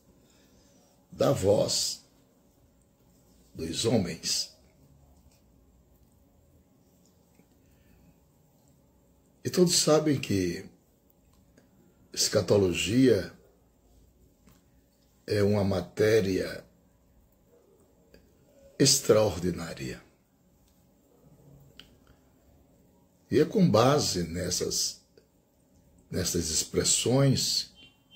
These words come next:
que o termo escatologia, eu gostaria que você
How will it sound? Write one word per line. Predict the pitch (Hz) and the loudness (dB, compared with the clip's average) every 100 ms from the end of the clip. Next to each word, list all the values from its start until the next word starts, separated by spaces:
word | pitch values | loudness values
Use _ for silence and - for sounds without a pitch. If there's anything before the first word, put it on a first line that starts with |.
| - _ _ _ _ _ _ _ _ _ _ _ _ _ _ _ _ _ _ _ | -20 _ _ _ _ _ _ _ _ _ _ _ _ _ _ _ _ _ _ _
que | 151 | 0
o | 139 | 0
termo | - 147 135 131 127 113 | 4 4 4 0 2 4
escatologia, | 135 127 - - 110 - 113 95 92 82 107 135 110 85 - - _ _ _ _ _ _ _ _ _ _ _ _ _ _ _ _ _ _ - | 4 2 -2 -2 -2 2 0 2 -2 -2 2 2 2 0 -6 -16 _ _ _ _ _ _ _ _ _ _ _ _ _ _ _ _ _ _ -20
eu | - - - - - | -20 -20 -20 -18 -16
gostaria | - - 90 104 101 | -10 -2 0 2 0
que | - | -2
você | 85 80 - 87 80 - | -6 -2 -2 0 -2 -6